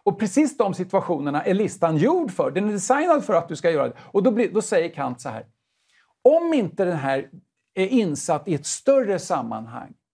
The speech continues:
där jag faktiskt vet att om jag offrar mitt liv eller om jag offrar min lång-, min, min jordiska långvariga lycka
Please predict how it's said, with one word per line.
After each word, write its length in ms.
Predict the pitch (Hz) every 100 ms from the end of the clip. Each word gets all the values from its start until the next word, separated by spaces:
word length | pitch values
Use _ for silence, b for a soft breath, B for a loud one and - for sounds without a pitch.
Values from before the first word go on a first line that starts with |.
| _ _ _ _
där 420 | 147 170 165 160
jag 220 | 160 156 -
faktiskt 640 | - 214 - - 165 -
vet 520 | 117 170 202 127 - _ _ _ _ _ _
att 240 | 151 151 _
om 300 | 226 277 247
jag 140 | 220
offrar 320 | 196 - 160
mitt 200 | 143 135
liv 260 | - 110 - _ _
eller 220 | 156 170
om 200 | 214 226
jag 100 | 233
offrar 220 | - 180
min 240 | 160 165 165
lång-, 600 | 185 151 143 143 156 -
min, 340 | 165 156 156
min 180 | 156 160
jordiska 580 | 139 226 240 202 - 165
långvariga 640 | 170 160 135 139 135 135
lycka 460 | 135 135 _ 117